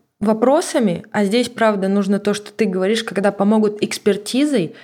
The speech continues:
именно сказать: «Слушай, смотри, вот сейчас ты в точке А, кажется, что ты хочешь в точку Б».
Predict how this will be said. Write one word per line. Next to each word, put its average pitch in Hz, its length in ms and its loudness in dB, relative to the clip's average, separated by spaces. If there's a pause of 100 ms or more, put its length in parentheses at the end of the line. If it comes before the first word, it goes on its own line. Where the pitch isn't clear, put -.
именно 214 260 2
сказать: 196 420 -2
«Слушай, 226 300 -2
смотри, 202 360 0
вот 175 160 -4
сейчас 233 340 -2
ты 226 100 -2
в 220 100 -2
точке 214 360 0
А, 311 220 2 (580)
кажется, 262 340 0
что 220 180 -4
ты 214 120 -2
хочешь 240 300 -2
в - 40 -20
точку 233 380 -2
Б». 170 280 0